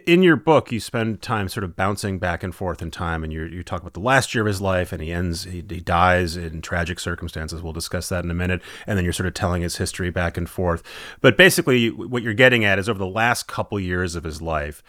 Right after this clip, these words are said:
some combination of mental illness, drug abuse, some confluence of them all, uh, alcoholism,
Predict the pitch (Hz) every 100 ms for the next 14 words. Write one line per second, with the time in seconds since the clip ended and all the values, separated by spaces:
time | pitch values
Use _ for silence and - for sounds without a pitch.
0 | - - - - 123 - 117 110 104 98
1 | 98 - 85 78 76 87 104 120 135 104
2 | 110 104 104 101 95 - - 92 101 101
3 | 95 101 98 95 92 - 95 92 - 95
4 | 90 98 90 85 85 87 82 82 82 -
5 | - - - - 90 80 80 - 95 104
6 | 98 95 95 90 90 87